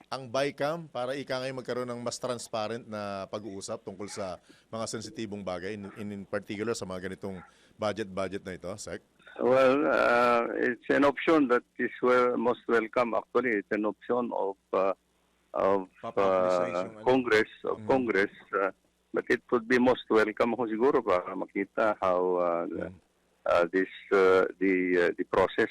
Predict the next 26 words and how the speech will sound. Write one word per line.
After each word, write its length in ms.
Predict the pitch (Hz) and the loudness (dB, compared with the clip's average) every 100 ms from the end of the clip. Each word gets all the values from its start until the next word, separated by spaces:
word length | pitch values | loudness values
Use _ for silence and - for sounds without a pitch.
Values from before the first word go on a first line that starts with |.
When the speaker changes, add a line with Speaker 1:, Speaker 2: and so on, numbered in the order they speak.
| - | 2
Speaker 2:
of, 280 | 85 85 _ | 2 0 _
Speaker 1:
Mm. 80 | 85 | -4
Speaker 2:
ah, 440 | 87 85 85 85 82 - - _ _ _ - | 0 0 -2 -6 -8 -12 -20 _ _ _ 0
finalizing 640 | 101 101 98 101 - 107 | 2 4 4 2 2 -4
the 160 | 95 87 | -2 0
budget 400 | 85 - 107 - | 0 2 -2 -2
of, 200 | 82 85 _ - | -4 -4 _ -2
ah, 120 | 85 | -2
the 120 | 87 | 0
Speaker 1:
Apo. 80 | 92 | 0
Speaker 2:
government 480 | 95 117 117 101 - _ - | 2 2 0 -4 -6 _ -10
para 200 | - 82 | -4 -2
makita 440 | 80 - 92 - | -2 -2 -4 -2
po. 280 | - 101 90 _ _ _ - | -2 -2 -4 _ _ _ -4
Kasi, 400 | 82 - 101 95 | -4 0 0 4
well, 240 | 101 90 82 | 4 4 0
of 80 | - | -2
course, 200 | 101 - | -4 -2
we, 160 | 87 85 - - - _ - | -4 -4 -10 -20 -20 _ -10
we, 220 | - 107 110 110 107 | 0 2 4 6 4
of 120 | - | 2
course, 240 | - 110 | 0 0
we 80 | 98 | 2
respect 440 | 92 - - 104 - | 2 0 0 0 0
actually 480 | 95 - 101 101 | -6 -2 2 0
the, 180 | - 98 | 2 0